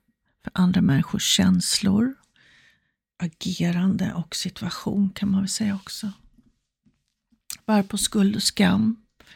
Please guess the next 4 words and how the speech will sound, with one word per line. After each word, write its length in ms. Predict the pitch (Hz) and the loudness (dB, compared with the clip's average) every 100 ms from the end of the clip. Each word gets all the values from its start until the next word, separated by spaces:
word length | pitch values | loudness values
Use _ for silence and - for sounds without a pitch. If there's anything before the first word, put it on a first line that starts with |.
| - _ _ _ _ _ _ _ _ _ _ _ _ _ _ _ _ _ - | -20 _ _ _ _ _ _ _ _ _ _ _ _ _ _ _ _ _ -4
för 60 | |
den 280 | 190 180 - - _ | 2 2 2 -6 _
hon 240 | - 196 - | 2 2 4
är. 540 | 185 190 160 160 - | 0 0 -2 -4 -12